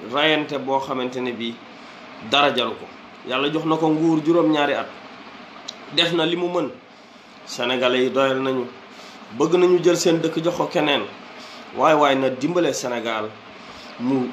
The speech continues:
bokk ci ñi nga xamante ne bii comme Ablaye Wade ak Abdou Diouf ni ñu ko defee, dinañu construire wala ñu teg seen pierre ci démocratie Sénégal.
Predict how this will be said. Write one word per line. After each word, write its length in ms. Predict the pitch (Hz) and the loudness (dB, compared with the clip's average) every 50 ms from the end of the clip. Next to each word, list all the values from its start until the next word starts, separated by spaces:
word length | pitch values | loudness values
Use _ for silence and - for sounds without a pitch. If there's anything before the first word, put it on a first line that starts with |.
| - 110 | -8 -10
bokk 460 | 120 131 156 202 202 208 - - - | -2 2 4 4 4 2 -2 -8 -8
ci 140 | - 170 170 | -6 -2 0
ñi 100 | 175 175 | 2 2
nga 120 | 170 160 143 | 2 2 0
xamante 420 | - 156 139 131 135 131 123 127 120 | 0 0 0 0 0 -2 -2 -2 -4
ne 100 | 120 113 | -4 -2
bii 160 | 107 113 117 | -2 -4 -4
comme 220 | - - 175 160 - | -2 0 0 0 0
Ablaye 300 | 131 143 143 143 131 131 127 | -2 -2 0 2 2 2 2
Wade 220 | 123 117 113 107 | 2 0 0 -2
ak 100 | 117 - | -4 -6
Abdou 200 | - 123 123 120 | -6 -8 -8 -8
Diouf 160 | 110 117 113 117 | -10 -10 -8 -6
ni 100 | 123 135 | -4 -4
ñu 60 | 139 | -2
ko 100 | 127 135 | -2 -2
defee, 300 | 120 113 107 - 101 95 - - - - - - - - - - 101 | -2 -4 -6 -8 -10 -12 -12 -14 -18 -18 -18 -18 -18 -18 -18 -8 -4
dinañu 300 | 110 123 127 127 127 120 - | -2 0 0 0 0 -2 -2
construire 560 | 120 127 127 127 - - 123 120 120 113 110 110 - - - - - - - - | 0 0 0 0 -2 -2 0 2 2 2 0 -2 -6 -14 -16 -16 -16 -16 -8 -2
wala 160 | 107 120 127 | 2 2 2
ñu 120 | 131 123 120 120 | 2 2 0 -2
teg 140 | 131 131 | -2 -2
seen 260 | - - 135 123 120 117 | -2 0 0 -2 -2 -2
pierre 340 | - 117 117 120 113 110 - | -2 -2 0 0 -2 -2 -4
ci 80 | - 113 | -4 -4
démocratie 580 | 107 117 113 110 104 - 113 101 92 - - 95 | -4 -4 -4 -4 -4 -4 -2 -2 -2 -4 -4 -6
Sénégal. 460 | - - 101 92 90 82 76 71 | -6 -4 -4 -4 -6 -6 -8 -8